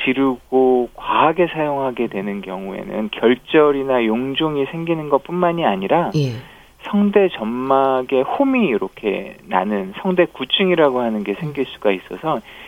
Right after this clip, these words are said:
Speaker 1: 이렇게 되면 영구히 목소리가 변하게 됩니다.
Speaker 2: 네. 근데 우리가 어릴 때 많이 울면 <laughs> 목청이 좋아진다는 말도 하잖아요.
Speaker 1: 네.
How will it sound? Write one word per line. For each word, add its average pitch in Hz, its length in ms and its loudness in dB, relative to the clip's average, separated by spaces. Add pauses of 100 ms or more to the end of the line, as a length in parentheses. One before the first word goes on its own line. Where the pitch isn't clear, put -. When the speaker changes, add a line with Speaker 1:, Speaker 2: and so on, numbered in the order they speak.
(140)
Speaker 1:
이렇게 160 280 2
되면 147 300 2
영구히 135 440 6
목소리가 95 500 -2
변하게 101 420 -4
됩니다. - 200 -20 (360)
Speaker 2:
네. 143 100 -2 (720)
근데 185 140 4
우리가 226 280 4
어릴 175 400 4
때 254 120 4
많이 277 400 4
울면 190 400 8
<laughs> - 20 -2
목청이 262 480 2
좋아진다는 233 720 4
말도 143 280 0
하잖아요. 156 1000 0
Speaker 1:
네. 101 280 0